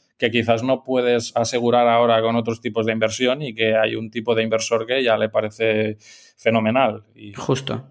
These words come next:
Speaker 1: y, y, bueno, me, me pareció interesante. No sé, si, si, si te vale la respuesta, puedo pensar
Speaker 2: Lo
Speaker 1: alguien más,
Speaker 2: intentaremos,
Speaker 1: pero
Speaker 2: eso estaría bien.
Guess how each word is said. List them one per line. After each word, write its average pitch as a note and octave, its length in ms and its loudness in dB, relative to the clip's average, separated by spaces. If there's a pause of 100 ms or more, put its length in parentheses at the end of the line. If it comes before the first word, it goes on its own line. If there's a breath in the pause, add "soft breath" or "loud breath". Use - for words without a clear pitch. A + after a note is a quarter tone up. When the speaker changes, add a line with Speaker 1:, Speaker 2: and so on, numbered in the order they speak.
(120)
Speaker 1:
y, - 1000 -20
y, G#2+ 280 -12
bueno, A2 280 -2
me, A2 160 2
me A2 120 0
pareció A2 260 0
interesante. A2 560 0
No G#2+ 140 -6
sé, G#2+ 240 -6
si, G#2 180 -20
si, G#2 380 -10
si A2+ 200 -12
te B2 80 -2
vale B2 220 2
la C3+ 140 2
respuesta, C3 760 -2
puedo A#2+ 240 0
pensar A#2+ 340 0
Speaker 2:
Lo A2+ 80 2
Speaker 1:
alguien A2+ 180 2
más, A2 80 0
Speaker 2:
intentaremos, A#2 500 2
Speaker 1:
pero D#3+ 100 -4
Speaker 2:
eso E3+ 100 -2
estaría D3 340 0
bien. C3 340 -2